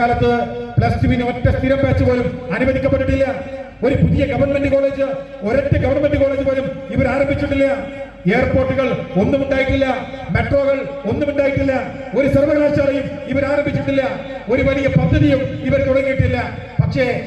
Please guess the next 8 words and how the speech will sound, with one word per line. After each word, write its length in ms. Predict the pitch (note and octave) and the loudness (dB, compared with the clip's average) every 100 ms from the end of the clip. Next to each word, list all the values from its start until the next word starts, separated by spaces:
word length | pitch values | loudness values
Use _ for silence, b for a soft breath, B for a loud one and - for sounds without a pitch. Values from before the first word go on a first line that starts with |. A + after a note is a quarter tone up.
| - - - | -10 -12 -4
കേരളത്തിന്റെ 520 | G#3+ B3 B3+ B3 A#3+ A#3 | -2 -2 -2 -6 -8 -8
കടമെന്ന് 320 | A#3+ C4 B3+ B3 | -6 -4 -2 0
പറഞ്ഞാൽ 300 | A#3+ A#3+ C4 D4 - - - - F#3 | 0 2 2 0 -4 -10 -10 -2 0
അറുപത് 320 | C4 C4 C4+ | 2 2 2
വർഷക്കാലം 460 | C4 - B3+ B3+ A#3+ B3 | 2 2 2 2 0 -2
കമ്മ്യൂണിസ്റ്റുകാരനും 720 | A#3+ C#4 C4 - C4+ B3 B3 A#3 | 0 0 0 0 2 2 0 0
ലീഗുകാരനും 500 | C4 C#4 C4+ C4 B3+ - - - | 2 4 2 2 -2 -6 -6 -4
കോൺഗ്രസ്സുകാരനും 720 | A#3 C#4+ C#4+ - C4 C4 B3 | -2 0 0 2 2 0 -2